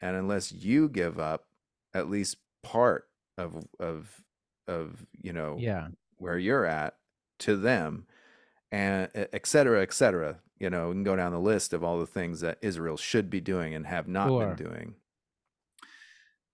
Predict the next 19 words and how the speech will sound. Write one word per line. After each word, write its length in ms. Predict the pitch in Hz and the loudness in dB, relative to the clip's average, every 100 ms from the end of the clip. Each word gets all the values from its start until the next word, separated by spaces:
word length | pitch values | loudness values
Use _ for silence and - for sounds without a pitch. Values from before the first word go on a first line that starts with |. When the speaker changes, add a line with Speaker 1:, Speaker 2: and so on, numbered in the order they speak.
| _ | _
Speaker 1:
Uh, 300 | 110 104 104 - | 4 4 4 2
then 160 | 113 | 2
we 100 | 120 | 4
no 140 | 127 127 | 4 4
longer 260 | 123 127 | 4 2
support 380 | 117 - 147 175 | 0 -2 -2 -2
you 140 | - - _ _ _ _ | -4 -12 _ _ _ _
financially, 540 | - 92 95 107 120 113 | -2 0 2 2 4 4
Speaker 2:
Right. 80 | 110 | 4
Speaker 1:
militarily, 840 | 92 90 101 107 110 117 131 123 - | 4 2 2 4 6 4 2 -4 -4
any 160 | 104 | 0
of 80 | 110 | 2
those 180 | 110 - | 2 0
things. 260 | - - - _ _ _ _ _ - | -6 -8 -16 _ _ _ _ _ -12
I 80 | 196 | -6
mean, 200 | 98 190 | -2 0
Speaker 2:
Common 260 | 156 175 | 2 2
sense 260 | 165 180 170 | 2 0 2
leadership. 480 | 151 214 160 - | 4 6 4 0